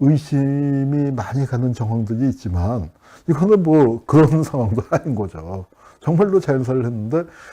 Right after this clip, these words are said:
기가 막힌 거 아닙니까? 어떻게 오십육 년에 이어서 오-, 육십 년에 또 야당 대통령 후보가 <laughs> 두, 두 명이 연달아.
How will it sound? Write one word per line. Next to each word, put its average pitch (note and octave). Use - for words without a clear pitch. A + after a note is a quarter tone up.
기가 C4
막힌 F#3+
거 G3+
아닙니까? F3
어떻게 C3+
오십육 F3
년에 C#3
이어서 C3+
오-, B2+
육십 D#3+
년에 B2+
또 A#2
야당 B2+
대통령 A2+
후보가 G2
<laughs> -
두, -
두 -
명이 D#3
연달아. A2+